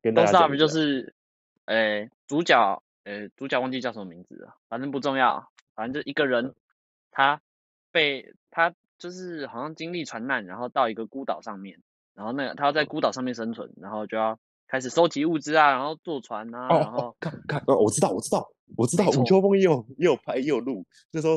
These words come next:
Speaker 1: 那个手机游戏，他是那个吧，会，画，画风有点黑暗，黑暗这样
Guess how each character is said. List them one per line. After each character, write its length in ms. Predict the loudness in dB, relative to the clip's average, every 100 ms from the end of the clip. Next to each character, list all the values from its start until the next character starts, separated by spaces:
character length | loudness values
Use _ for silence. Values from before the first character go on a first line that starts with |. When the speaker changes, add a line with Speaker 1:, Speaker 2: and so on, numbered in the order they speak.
| 0
Speaker 1:
那 60 | -4
个 60 | -2
手 160 | -2
机 120 | -4 -2
游 160 | -2
戏， 160 | -2 -6
他 140 | -2
是 80 | 0 2 2
那 80 | 4
个 80 |
吧， 180 | 4 4
会， 200 | 0 -6 0
画， 240 | 2 2
画 220 | 4 2
风 140 | 4 2
有 120 | 2
点 260 | 2 -2 -6 _ _
黑 140 | -2 2
暗， 160 | 2 0
黑 120 | 0
暗 160 | -2 -2
这 80 |
样 100 | -6